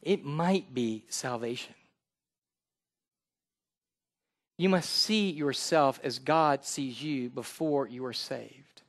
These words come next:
as a lost, helpless individual, a dog, if you will, not worthy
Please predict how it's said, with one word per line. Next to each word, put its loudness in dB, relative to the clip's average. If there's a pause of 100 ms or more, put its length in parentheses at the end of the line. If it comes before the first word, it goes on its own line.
(800)
as 0
a 2
lost, 0 (160)
helpless -2 (240)
individual, -8 (640)
a 0
dog, 6 (140)
if -12
you -6
will, -2 (1200)
not 4
worthy 2